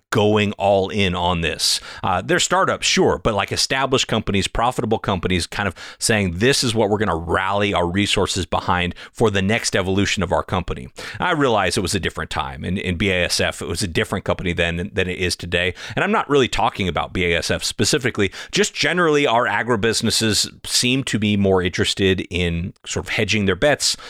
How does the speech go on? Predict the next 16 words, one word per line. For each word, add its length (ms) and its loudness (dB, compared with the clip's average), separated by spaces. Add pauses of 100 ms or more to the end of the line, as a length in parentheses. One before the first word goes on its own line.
(140)
playing 160 0
it 140 0
safe, 420 0
and, 240 0 (220)
and 120 -2
protecting 520 -2
the 80 2
status 400 0
quo. 280 -2 (400)
Now, 320 -2
maybe 360 0
that's 200 0
better 380 2
for 300 2
their 120 4
shareholders, 800 4